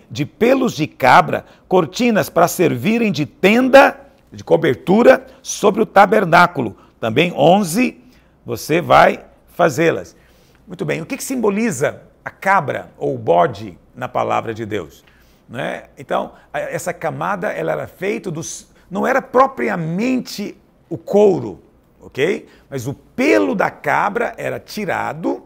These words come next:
e era então tecido com aquele pelo essa cobertura. Então, na verdade, era um tecido,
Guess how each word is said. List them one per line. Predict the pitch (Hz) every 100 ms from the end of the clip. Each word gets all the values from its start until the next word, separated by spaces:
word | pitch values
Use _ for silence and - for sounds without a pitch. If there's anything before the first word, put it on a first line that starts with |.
| _ _ _ -
e | 170
era | 233
então | 240 - 254 254
tecido | - 285 - - - 302 240 131 175
com | 117 143
aquele | - 208
pelo | 160 - 180 233 214 214 _ _ _ -
essa | 147 175
cobertura. | 170 175 208 175 170 110 _ -
Então, | 196
na | 202
verdade, | 208 190 190 240 233
era |
um | 247
tecido, | 285 254 - 240 131